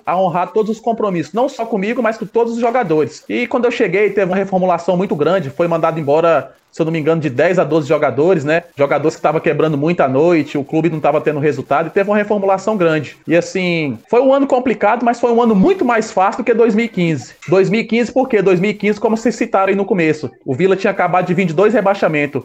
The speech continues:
um do Goiano, aonde nunca pode se passar pelo, pela instituição Vila Nova que caiu pra uma Série B de Goiano,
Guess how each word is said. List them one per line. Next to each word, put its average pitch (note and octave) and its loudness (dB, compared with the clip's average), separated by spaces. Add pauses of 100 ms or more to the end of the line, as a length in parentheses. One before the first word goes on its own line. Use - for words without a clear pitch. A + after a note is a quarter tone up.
(140)
um A3+ 2
do A#3+ 2
Goiano, G3 2 (120)
aonde F3+ 2
nunca D4 2
pode A3 0
se A3+ -8
passar F#3 0
pelo, F3 2 (300)
pela F3 2
instituição F#3+ 0
Vila F3+ 2
Nova F3 0
que F3 -10
caiu E3+ -2
pra G3 -2
uma F3 2
Série D#3+ 0
B D#3+ 0
de D3+ -4
Goiano, F#3 2